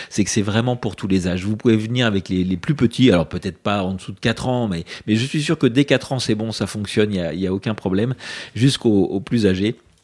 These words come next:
qui restent jeunes dans leur cœur, bien entendu. Et voilà, donc, euh, on a eu la chance de pouvoir se glisser dans une, euh, tournée parce qu'ils viennent du Burkina, vraiment, et ils ont quinze jours de tournée en France et on s'est arrangé, euh,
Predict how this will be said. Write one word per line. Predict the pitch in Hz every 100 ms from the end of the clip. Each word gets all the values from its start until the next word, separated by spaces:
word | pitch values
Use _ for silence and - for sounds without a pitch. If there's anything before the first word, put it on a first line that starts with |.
| _ _ _ _ -
qui | -
restent | 104 90 - 82
jeunes | 85 85
dans | 82
leur | 82 -
cœur, | 95 85
bien | 78 82
entendu. | 80 - 85 95 - - - -
Et | 87
voilà, | 101 92 95
donc, | 113 110
euh, | 107
on | 104 117 120 120
a | 120
eu | 120 123
la | 120
chance | 110 147 135
de | 127
pouvoir | 123 120
se | -
glisser | 104 107 131 135 - 147 151
dans | 117
une, | 101 110 107
euh, | 101 92
tournée | 92 139 123 120 147
parce | 110 98
qu'ils | 110 98 98 98
viennent | 98 131
du | 117
Burkina, | 107 101 - 90 101
vraiment, | 113 98 107 104 123
et | 104
ils | 92 85 92
ont |
quinze | 92 131 123
jours | 120 127
de | 107
tournée | - 104 101
en | 92
France | - 107 123 -
et | 87
on | 87
s'est | 87 98
arrangé, | 87 92 90 101 101
euh, | 76